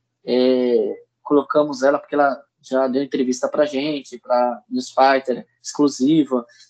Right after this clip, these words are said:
Ela é muito ateci-, é, atenciosa, mesmo com os afazeres dela, ela responde de uma forma formidável, e a gente colocou ela como a mestre do mês da edição de, de, dessa semana,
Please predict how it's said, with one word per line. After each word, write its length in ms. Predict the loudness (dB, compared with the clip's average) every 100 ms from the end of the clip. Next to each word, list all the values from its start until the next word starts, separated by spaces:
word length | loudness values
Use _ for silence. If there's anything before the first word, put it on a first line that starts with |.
| _ _
Ela 160 | 0 2
é 20 |
muito 260 | 0 0
ateci-, 440 | 0 0 -4 0 0
é, 440 | 2 2 2 2
atenciosa, 840 | 0 -2 -4 -2 2 2 2 -4 -6 _ -4
mesmo 360 | 0 0 -4 -6
com 100 | -2
os 100 | -2
afazeres 460 | 0 0 2 0
dela, 240 | 0 2 2
ela 120 | 0
responde 720 | -2 -6 -2 0 0 -4 -6 _ _ _
de 100 | -6
uma 220 | -2 0 0
forma 480 | 0 0 0 -4 -6 _ -2
formidável, 760 | 0 0 0 2 2 0 -4 _ _ _
e 800 | -6 -2 0 2 2 0 -2 -6 -6
a 80 | -6
gente 320 | -4 -6 -6
colocou 300 | 0 2 4
ela 120 | 2
como 180 | 2 0
a 40 | 0
mestre 300 | 0 -2 -2
do 140 | 0
mês 460 | 0 0 -2 -10 -8
da 500 | 2 4 4 4 2
edição 440 | 0 -4 -2 -2 0
de, 160 | 0
de, 320 | 0 2 2 2
dessa 420 | 2 2 2 0
semana, 500 | 2 0 2 0 -2